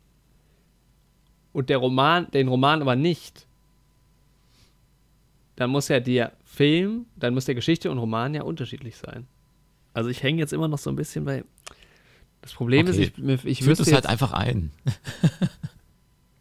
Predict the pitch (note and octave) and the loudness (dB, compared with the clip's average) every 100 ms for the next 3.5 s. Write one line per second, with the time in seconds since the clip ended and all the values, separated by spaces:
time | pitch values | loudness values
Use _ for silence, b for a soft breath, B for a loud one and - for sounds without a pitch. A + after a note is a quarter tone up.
0 | _ B B B B B B F2+ F2+ F2 | _ B B B B B B 0 0 -2
1 | F#2 F2 E2 - E2+ - F2 E2+ E2+ E2 | -2 0 2 0 -2 0 0 -2 -2 0
2 | E2 - F#2 - D#2+ E2 - - - G2+ | 0 -2 -6 -2 -2 -2 -8 -6 0 0
3 | - - - D3+ | 0 -4 4 4